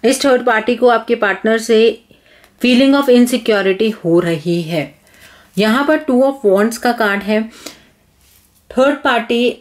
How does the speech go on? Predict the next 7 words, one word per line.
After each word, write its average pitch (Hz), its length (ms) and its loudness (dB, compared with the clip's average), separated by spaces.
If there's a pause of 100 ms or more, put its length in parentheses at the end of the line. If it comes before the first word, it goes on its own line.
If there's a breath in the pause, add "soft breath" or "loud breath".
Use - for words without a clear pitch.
(120)
अपने 247 520 -2
लिए, 208 460 0
अपने 214 400 -2
ब्राइट 185 460 -2
फ्यूचर 202 560 -4
के 214 120 2
लिए 190 840 0